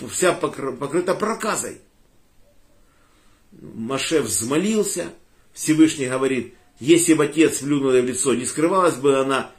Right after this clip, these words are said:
в стыде своем семь дней. Пусть семь дней подождёт, не стану».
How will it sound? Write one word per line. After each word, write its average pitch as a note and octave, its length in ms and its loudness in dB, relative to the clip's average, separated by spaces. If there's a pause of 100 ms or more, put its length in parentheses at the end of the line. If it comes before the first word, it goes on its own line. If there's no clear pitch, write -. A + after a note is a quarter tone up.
(240)
в - 80 -16
стыде C#3 380 2
своем B2+ 260 0
семь B2 320 0
дней. G#2 380 -6
Пусть F3+ 240 2
семь D#3 180 4
дней C#3 220 0
подождёт, B2 480 -2
не A#2+ 100 -6
стану». F2 420 -8